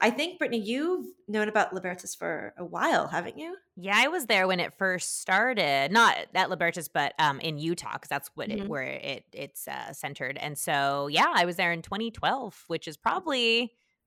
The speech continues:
Speaker 2: around the time that a lot of our listeners were born. <laughs>
Speaker 1: Oh, yeah, I guess, you know, that's true. My daughter was born in twenty eleven, and she's
Speaker 2: Yeah.
Speaker 1: eleven now, so,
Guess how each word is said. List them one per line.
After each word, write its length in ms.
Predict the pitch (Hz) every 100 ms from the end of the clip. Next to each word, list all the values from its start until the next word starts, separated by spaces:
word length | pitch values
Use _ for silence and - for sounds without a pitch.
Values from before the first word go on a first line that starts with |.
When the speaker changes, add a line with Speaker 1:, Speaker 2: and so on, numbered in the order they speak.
| _ _
Speaker 2:
around 340 | 180 196 226
the 80 | 226
time 380 | 220 214 269 254
that 180 | 214 202
a 40 |
lot 180 | 202 208
of 100 | 208
our 140 | 214
listeners 400 | 220 269 320 277
were 100 | 269
born. 340 | 247 254 403 277 - -
<laughs> 300 | 220 - 262
Speaker 1:
Oh, 80 | 240
yeah, 320 | 240 262 381
I 80 | 359
guess, 340 | 214 226 - - -
you 140 | 190
know, 180 | 202 240
that's 320 | 233 226 -
true. 240 | - 208 262
My 200 | 208 190
daughter 260 | 185 185
was 140 | 196 185
born 240 | 202 196
in 120 | 196 190
twenty 280 | - 208
eleven, 460 | 208 190 247 233 180
and 180 | 175 175
she's 260 | - 180 202
Speaker 2:
Yeah. 240 | 440 440 -
Speaker 1:
eleven 440 | 208 202 285 247
now, 240 | 185 175
so, 600 | 185 - 180 185 180 190